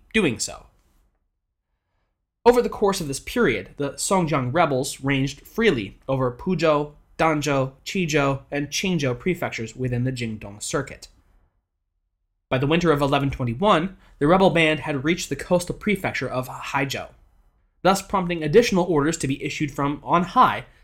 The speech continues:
to the prefect, Zhang Xuye, to spare no effort in bringing them to imperial justice at last.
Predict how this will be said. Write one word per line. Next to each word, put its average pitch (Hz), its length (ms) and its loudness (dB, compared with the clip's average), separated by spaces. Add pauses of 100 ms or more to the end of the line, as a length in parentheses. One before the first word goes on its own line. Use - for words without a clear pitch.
to - 80 -8
the 156 100 -2
prefect, - 560 -4 (240)
Zhang 131 320 -2
Xuye, 117 600 -2 (360)
to 139 100 -4
spare 135 240 -2
no 139 320 2
effort 131 360 0 (240)
in 135 140 -2
bringing 151 460 0
them 117 300 -4
to 135 140 -4
imperial 127 460 -2
justice 113 460 -6
at 90 120 -18
last. - 460 -4